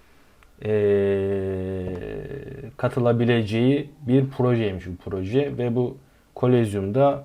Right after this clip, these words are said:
bunun token'ıymış sevgili dostlar. Beş bin dolar değerinde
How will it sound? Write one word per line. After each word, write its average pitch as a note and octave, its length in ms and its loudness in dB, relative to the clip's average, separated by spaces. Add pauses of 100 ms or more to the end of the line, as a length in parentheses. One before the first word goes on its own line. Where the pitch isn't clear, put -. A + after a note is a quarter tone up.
bunun C3 300 0
token'ıymış G2+ 500 -2
sevgili F2+ 440 -4
dostlar. C#3 460 6 (1400)
Beş C3+ 300 8
bin A2+ 140 2
dolar G#2+ 340 4
değerinde G#2 680 4